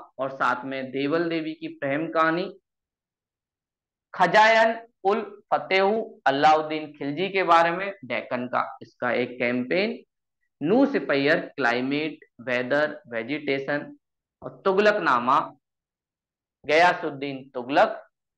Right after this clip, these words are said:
और फिर फतेहु वो फिरोज शाही, फिरोज शाह तुगलक की autobiography, खुद ही अपनी autobiography लिखता है,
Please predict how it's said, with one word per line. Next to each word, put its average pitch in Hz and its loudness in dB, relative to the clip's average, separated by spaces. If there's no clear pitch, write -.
और - -14
फिर 190 -2
फतेहु 170 0
वो 147 -4
फिरोज 131 -8
शाही, 127 -2
फिरोज 185 -2
शाह 123 0
तुगलक 113 -8
की 180 -6
autobiography, 120 0
खुद 233 4
ही 240 4
अपनी - -4
autobiography 113 -4
लिखता - -8
है, - -20